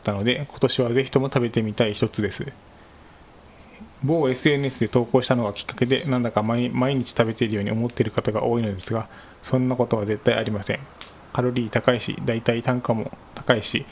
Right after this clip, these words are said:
いろいろと持ちませんよね。かっこ、体もお金も。えー、アイスクリームは好きなのですが、実は、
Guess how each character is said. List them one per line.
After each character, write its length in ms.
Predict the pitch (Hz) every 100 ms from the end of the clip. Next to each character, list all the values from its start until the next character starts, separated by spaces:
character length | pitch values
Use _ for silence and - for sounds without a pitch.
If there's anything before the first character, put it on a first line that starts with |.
| - - - - -
い 80 | 156
ろ 100 | 123
い 60 | 117
ろ 120 | 117
と 120 | 127
持 120 | 117
ち 100 | 107
ま 100 | 117
せ 120 | 113
ん 20 | 123
よ 100 | 101
ね。 200 | - - - -
か 100 | -
っ 40 | 117
こ、 200 | - - -
体 280 | 123 120 120
も 140 | 110
お 40 |
金 220 | 110 107 98
も。 160 | 90 - - - - - - - - 139
え 200 | 120 117
ー、 40 |
ア 60 | 131
イ 40 |
ス 80 | 131
ク 80 | 175
リ 100 | 175
ー 20 |
ム 60 | 139
は 100 | 113
好 80 | -
き 100 | 143
な 100 | 120
の 100 | 104
で 60 |
す 100 | -
が、 220 | 120 - - 123
実 240 | 117 135
は、 220 | 131 -